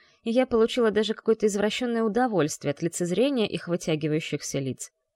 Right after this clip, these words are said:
Приятно быть в коллективе. Не одной же мне от его высказываний с отвисшей челюстью ходить.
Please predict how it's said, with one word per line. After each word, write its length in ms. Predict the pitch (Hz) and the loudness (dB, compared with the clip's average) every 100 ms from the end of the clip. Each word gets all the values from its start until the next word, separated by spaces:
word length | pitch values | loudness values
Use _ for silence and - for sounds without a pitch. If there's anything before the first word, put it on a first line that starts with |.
| _ _ _ _ _ _ - | _ _ _ _ _ _ -8
Приятно 520 | 339 262 240 269 339 | 0 4 4 2 2
быть 200 | 277 - | 0 0
в 100 | - | -4
коллективе. 680 | 202 180 165 - 143 127 - _ _ _ _ _ _ | -2 -2 -4 -4 -4 -4 -8 _ _ _ _ _ _
Не 160 | 240 240 | -2 2
одной 300 | 233 226 311 | 2 2 0
же 140 | 302 | 2
мне 200 | 269 208 | 2 4
от 100 | 180 | 4
его 180 | 196 175 | 4 2
высказываний 760 | 165 202 - 170 170 165 165 165 | 2 0 2 2 2 -2 -2 0
с 80 | |
отвисшей 440 | 180 - 175 - 170 | -2 0 0 0 -2
челюстью 480 | - 160 165 - 165 | 0 0 0 -2 -4
ходить. 440 | 160 156 160 - | -2 -4 -6 -10